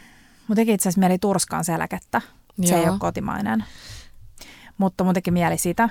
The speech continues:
Speaker 1: koska
Speaker 2: Joo.
Speaker 1: mä just näin Instassa, joku oli tehnyt ihanaa paistettua turskan selkettä ja sit siinä oli veriappelsiinilla ma-, maustettu hollandaise.
Speaker 2: Oikeasti?
Speaker 1: Joo.
Speaker 2: Kuulostaa
Speaker 1: Ja
Speaker 2: tosi
Speaker 1: siis
Speaker 2: hyvältä.
Speaker 1: hollandaisehan on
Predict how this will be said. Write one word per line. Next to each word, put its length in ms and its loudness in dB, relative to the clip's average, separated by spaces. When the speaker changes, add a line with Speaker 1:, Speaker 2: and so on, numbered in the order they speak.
Speaker 1:
koska 200 2
Speaker 2:
Joo. 80 4
Speaker 1:
mä 60 6
just 320 2
näin 320 0
Instassa, 500 -4
joku 200 0
oli 140 0
tehnyt 320 -2
ihanaa 420 4
paistettua 600 0
turskan 480 -2
selkettä 540 -2
ja 120 0
sit 160 -2
siinä 240 0
oli 160 0
veriappelsiinilla 1300 2
ma-, 280 2
maustettu 540 0
hollandaise. 720 -2
Speaker 2:
Oikeasti? 560 -2
Speaker 1:
Joo. 280 0
Speaker 2:
Kuulostaa 400 -2
Speaker 1:
Ja 40 -10
Speaker 2:
tosi 180 0
Speaker 1:
siis 100 4
Speaker 2:
hyvältä. 120 4
Speaker 1:
hollandaisehan 640 2
on 280 -2